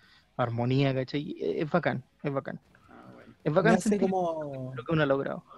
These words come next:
Speaker 3: me hace como sentido, eh, con el Ro. No sé si alguien lo jugó.
Speaker 2: Ah, sí.
Speaker 1: Ah, sí,
Speaker 2: Lo
Speaker 1: sí,
Speaker 2: jugué,
Speaker 1: yo
Speaker 2: lo
Speaker 1: sí.
Speaker 2: conocí. <laughs>
Speaker 3: Este que es como lo mismo, bueno, y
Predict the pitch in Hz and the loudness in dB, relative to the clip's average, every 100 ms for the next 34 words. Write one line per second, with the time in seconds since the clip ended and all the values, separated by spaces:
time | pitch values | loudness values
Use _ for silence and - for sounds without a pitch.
0 | - - - _ - 156 165 - 175 170 | -20 -20 -20 _ -10 -2 -2 -2 -6 -4
1 | 151 139 123 127 127 127 - 131 117 147 | -4 -4 -4 -6 -8 -10 -4 -4 -2 -2
2 | 175 208 190 170 160 147 139 - - - | 0 2 4 6 4 0 -4 -12 -20 -20
3 | _ _ _ _ - 147 139 127 123 117 | _ _ _ _ -2 0 2 2 2 2
4 | 120 131 127 120 123 123 117 185 135 _ | 0 -4 -10 -8 -6 -4 2 2 2 _
5 | _ _ _ _ 139 143 143 175 170 170 | _ _ _ _ -8 -6 -4 -4 -4 -4
6 | 175 175 170 170 - 156 151 185 202 - | -6 -6 -6 -6 -4 -4 -2 -4 -6 -12
7 | _ _ _ - 214 269 - 285 262 - | _ _ _ 2 6 6 6 2 2 -4
8 | 180 - 196 220 220 214 214 175 131 - | -8 -2 -2 -2 -4 -4 -8 -8 -14 -10
9 | 165 - 196 _ _ _ - 135 - - | -8 -8 -12 _ _ _ -16 -16 -16 -20
10 | - - _ _ _ - 196 - 156 - | -20 -20 _ _ _ 4 4 6 2 0
11 | _ _ - - _ _ - - - _ | _ _ -20 -20 _ _ -12 -12 -12 _
12 | - - 151 180 214 - 220 214 208 233 | -14 -4 2 2 2 4 4 6 6 6
13 | 160 196 190 135 131 127 123 | 6 4 6 4 4 2 -2